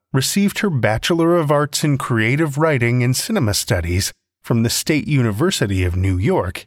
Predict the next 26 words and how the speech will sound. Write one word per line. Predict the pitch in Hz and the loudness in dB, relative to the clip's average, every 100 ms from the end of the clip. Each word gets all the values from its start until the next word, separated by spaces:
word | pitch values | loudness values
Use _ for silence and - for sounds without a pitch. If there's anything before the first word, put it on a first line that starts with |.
| - | -6
at | 104 - | -6 -4
Purchase. | 214 185 - - - - _ _ _ _ _ _ _ _ _ | -4 -4 -4 -6 -10 -12 _ _ _ _ _ _ _ _ _
She | - 143 | -6 0
is | 127 104 | 0 0
a | |
Pinch | 95 - 190 202 180 | -4 -2 0 0 0
Literary | 180 190 151 101 98 101 | 0 0 0 0 0 0
Award | 98 98 98 92 | 0 0 0 0
winner | 139 185 95 82 - _ _ | 0 0 0 -4 -8 _ _
and | - 110 | -2 0
a | 107 | 0
Bram | 104 - 190 | -2 0 0
Stoker | - 165 135 - 151 | 0 0 0 0 0
Award | 156 113 113 123 | 2 2 2 0
nominee. | 110 87 90 135 196 92 - - _ _ _ _ _ _ _ _ _ _ _ | 0 0 0 2 0 -2 -10 -20 _ _ _ _ _ _ _ _ _ _ _
Her | 147 | -4
fiction | - - 214 - 208 | -2 -4 -4 0 2
and | 196 196 | 2 2
poetry | - 139 113 - 117 113 | 2 0 0 0 -2 0
have | 110 113 | 0 0
been | 120 | 0
featured | 120 - 190 - 147 | -2 -2 -2 0 0
in | 117 101 | 0 0
anthologies | 87 92 - 180 180 156 147 151 | 0 -2 0 0 2 0 0 0
and | 147 156 | 0 0
magazines, | 175 180 147 107 95 85 76 73 - | 0 0 0 -2 -2 -4 -6 -8 -12